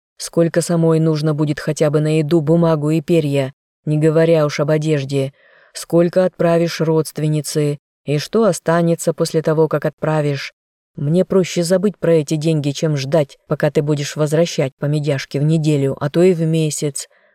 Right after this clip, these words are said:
Я состариться успею". "Конечно, проще, когда отец еще пришлет", взвилась она. "Да только не у всех". "Я не виноват в том, кем родился,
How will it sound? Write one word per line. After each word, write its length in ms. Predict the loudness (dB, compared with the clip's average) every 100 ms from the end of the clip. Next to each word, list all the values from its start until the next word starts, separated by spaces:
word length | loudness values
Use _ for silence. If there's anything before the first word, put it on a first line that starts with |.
| -4
Я 180 | 0 0
состариться 760 | 0 -2 0 2 0 0 -2
успею". 680 | -2 -4 -4 -2 -2 -6 -10 _ _ _ _ _ _ _
"Конечно, 500 | 0 2 2 2 -2 0
проще, 540 | 0 0 0 0 0 -4 _ -4
когда 320 | 0 2 0
отец 320 | 0 -2 -2
еще 320 | -2 -2 0
пришлет", 580 | 0 0 0 0 0 -2 _ _ _ -10
взвилась 800 | -6 -4 0 2 2 0 -2 0
она. 380 | 2 0 -2 -6 _ _ _ -6
"Да 120 | -2
только 300 | 0 0 2
не 120 | 2
у 80 | 2
всех". 460 | 0 0 0 0 -4 _ _ -6
"Я 220 | -2 0
не 160 | 2
виноват 560 | 2 2 2 2 0 -2
в 80 | -4
том, 260 | -2 0
кем 280 | 0 0 0
родился, 800 | 2 0 2 0 -2 -2 -2 -4